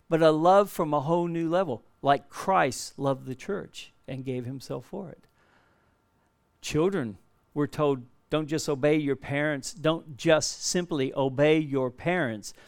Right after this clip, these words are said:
because life would be easier. Simply obey your parents because that will teach you what it means to obey the Lord, what it means to submit to the Lord. He said the same thing to, to servants and, and same thing to employers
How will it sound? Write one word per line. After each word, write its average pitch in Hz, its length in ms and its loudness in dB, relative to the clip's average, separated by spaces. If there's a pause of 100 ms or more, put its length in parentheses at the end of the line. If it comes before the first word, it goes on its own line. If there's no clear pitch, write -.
(220)
because 147 420 0
life 151 340 6
would 135 140 -4
be 131 260 -2
easier. 127 560 -4 (420)
Simply 196 500 2
obey 151 280 6
your 143 220 2
parents 185 380 -2
because 135 400 -2
that 160 220 2
will 160 120 -2
teach 151 440 -8
you 180 260 -2
what 143 220 -2
it 127 100 -2
means 139 540 -6
to 139 140 -6
obey 127 320 -4
the 117 100 -6
Lord, 131 560 -8 (500)
what 139 160 0
it 139 100 0
means 147 280 -6
to 135 100 -10
submit 123 480 -8
to - 80 -16
the 113 120 -12
Lord. 135 360 -10 (240)
He 208 120 -2
said 139 240 -4
the 120 80 -6
same 127 260 -4
thing 123 280 -6
to, 120 200 -6
to - 180 -12
servants 156 600 -4
and, 123 100 -6 (220)
and 135 100 -4
same 139 240 -4
thing 139 300 -6
to 135 180 -6
employers 156 640 0